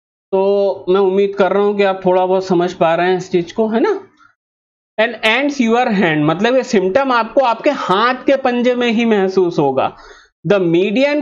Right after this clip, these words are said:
controls the movement and feeling of your thumb and the movement of all your finger except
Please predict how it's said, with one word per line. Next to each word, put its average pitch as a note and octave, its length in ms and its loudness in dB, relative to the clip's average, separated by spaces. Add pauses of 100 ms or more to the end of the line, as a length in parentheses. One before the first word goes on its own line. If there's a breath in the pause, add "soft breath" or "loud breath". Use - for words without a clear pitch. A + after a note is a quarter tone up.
(100)
controls B3 480 0
the A3+ 220 0
movement G#3+ 640 0
and C#4 200 0
feeling A#3+ 600 -2 (120)
of A#3 340 0 (420)
your A3 200 2
thumb A3 540 -2
and G#3+ 220 0
the A3 100 2
movement G3+ 460 0 (140)
of A3 220 0 (220)
all A#3+ 360 2 (180)
your A3+ 200 0 (120)
finger G#3 340 0
except A3 920 -2